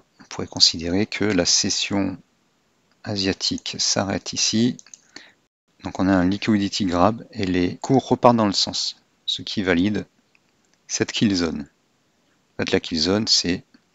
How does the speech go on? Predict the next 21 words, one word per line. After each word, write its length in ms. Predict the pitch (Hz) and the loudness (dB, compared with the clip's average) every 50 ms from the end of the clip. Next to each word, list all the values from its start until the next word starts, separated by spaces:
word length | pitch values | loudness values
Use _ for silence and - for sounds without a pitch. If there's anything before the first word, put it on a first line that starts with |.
| _ | _
cette 220 | - - - - 90 | -10 -8 -4 -4 -4
zone-là, 400 | 80 85 85 82 78 80 80 - _ _ _ _ _ _ _ _ _ _ | -2 -2 -4 -4 -6 -6 -10 -12 _ _ _ _ _ _ _ _ _ _
parce 140 | - - - | -6 -4 -2
qu'elle 200 | - - 92 82 | 0 0 -2 0
kill 440 | - - - - 143 139 127 - - - _ | 0 2 4 6 6 4 4 0 -4 -8 _
la 120 | 107 101 | -2 -2
liquidité, 560 | 98 92 87 - - - 82 80 - - - 120 | -2 -2 -4 -4 -2 -2 -2 -2 -2 -2 -2 0
elle 180 | 110 95 87 82 | 0 0 -2 -2
kill 260 | - - - 156 147 | -2 0 2 4 6
les 340 | 131 110 98 95 95 92 90 | 6 6 6 6 4 4 2
traders, 680 | 85 - - - 135 110 104 107 110 123 - - - - - - | 2 2 4 6 6 6 6 4 2 0 -2 -4 -12 -18 -10 -6
les 120 | 90 80 | -4 -2
retail 300 | 78 98 113 - - 92 | 0 0 0 2 0 -2
traders 340 | - - - 82 80 - - | -2 0 -2 0 0 0 -2
souvent, 360 | - - - 87 85 104 120 | -4 -4 -4 -4 -4 -4 -4
qui 200 | - - - - | -4 -4 -4 -2
ont 180 | 104 110 120 113 | 0 0 0 -2
positionné 600 | - - 131 123 117 113 - - 98 98 101 110 | -2 -2 0 0 2 2 0 2 2 0 0 0
des 100 | 101 95 | 0 -2
stop 280 | 95 - - 104 - - | -2 -2 -4 -6 -10 -10
loss. 380 | 92 90 - - - - - | -10 -6 -6 -4 -4 -6 -6